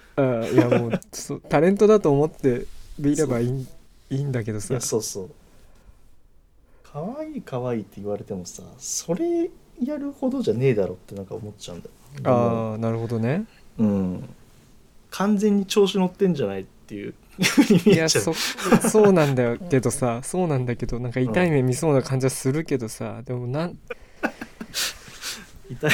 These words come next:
Speaker 2: 目見そうな感じするでしょ。
Speaker 1: うん。自分じゃ何もできなさそうって言ったらあれだけどさ。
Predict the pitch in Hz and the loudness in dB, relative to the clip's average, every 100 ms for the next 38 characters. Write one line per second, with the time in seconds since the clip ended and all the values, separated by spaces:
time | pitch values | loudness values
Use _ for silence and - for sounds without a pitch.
0 | - 160 - - 147 - 147 113 - 131 | 0 0 0 2 2 2 -2 -4 -4 -2
1 | 127 - - - - - - - 139 107 | -2 -4 -18 -20 -20 -20 -20 -20 -14 -6
2 | 123 117 113 131 - - - - - - | -4 -2 -6 -10 -20 -20 -20 -20 -20 -20
3 | - - - - - _ - - _ _ | -20 -20 -20 -20 -20 _ -20 -20 _ _
4 | _ - 127 127 139 139 120 127 123 123 | _ -4 -2 2 4 4 4 4 4 2
5 | 131 127 - 135 131 117 113 101 110 107 | 2 0 -2 -4 -2 -2 -4 -4 -4 -2
6 | 107 104 101 - | -4 -8 -12 -14